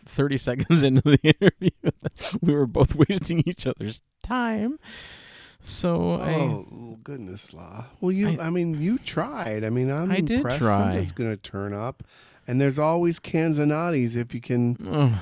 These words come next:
Speaker 2: if we go a couple more weeks, you can come to work with me at Canzanati's.
Speaker 1: Well, yeah, I'm sure people are gonna wanna buy a hamburger from a guy with an arm the size of
Speaker 2: <laughs>
Speaker 1: a
Speaker 2: Broken, that's right.
Speaker 1: roasted
Speaker 2: You're, we're,
Speaker 1: pig.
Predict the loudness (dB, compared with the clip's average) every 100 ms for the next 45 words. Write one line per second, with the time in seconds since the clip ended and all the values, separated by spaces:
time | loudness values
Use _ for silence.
0 | -6 -6 -4 0 0 0 -4 -6 -2 0
1 | 0 0 -2 -4 -6 -4 -4 -2 0 0
2 | 0 0 -2 -4 -4 -2 -2 -4 -4 -2
3 | 0 0 -2 -2 -2 -2 -4 -6 -8 -8
4 | -2 0 2 2 0 0 0 2 0 0
5 | 0 0 0 0 -2 -2 -2 0 2 0
6 | -2 -6 -6 -4 -2 -2 -2 -4 -4 -4
7 | -6 0 2 2 -2 -4 -2 -2 -4 -8
8 | _ -20 -20 -16 -14 -6 0 0 0 -4
9 | -4 -2 0 0 -4